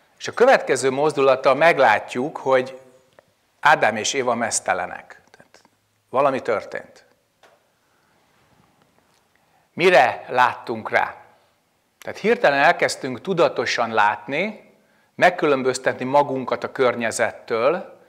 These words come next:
megkülönböztetni a meztelent és a felöltözöttet, mert ettünk a jó és gonosz, azaz a duális tudás fájáról. Ekkor keletkezik az én.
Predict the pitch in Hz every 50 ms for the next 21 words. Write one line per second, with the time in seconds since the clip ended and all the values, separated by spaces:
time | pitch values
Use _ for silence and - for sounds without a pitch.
0 | _ _ _ _ _ _ - 160 180 180 - 175 165 151 139 139 131 - - 139
1 | 127 127 - 131 127 127 120 131 147 151 147 - - - 135 123 120 117 110 -
2 | - 110 - - 113 - - 139 120 117 110 104 101 - - 110 101 113 110 110
3 | - - 127 135 165 185 - - - - _ _ _ _ _ _ _ _ - 123
4 | 135 - - 202 220 226 - - 160 139 120 - 127 123 135 156 151 143 135 120
5 | 113 117 113 127 139 139 123 120 147 156 - - - - 127 120 131 123 117 127
6 | 127 123 - - 127 123 156 165 151 127 117 110 113 117 - - - - 131 120
7 | 120 113 110 98 - - - - 123 113 104 104 104 95 92 92 - - 65 65
8 | - - - - - _ _ _ _ _ _ _ _ _ _ _ - _ _ _
9 | _ _ _ _ _ _ _ _ _ _ _ _ _ _ - 190 208 208 156 143
10 | - - 151 147 131 - - 131 117 117 113 - 113 107 110 110 104 90 -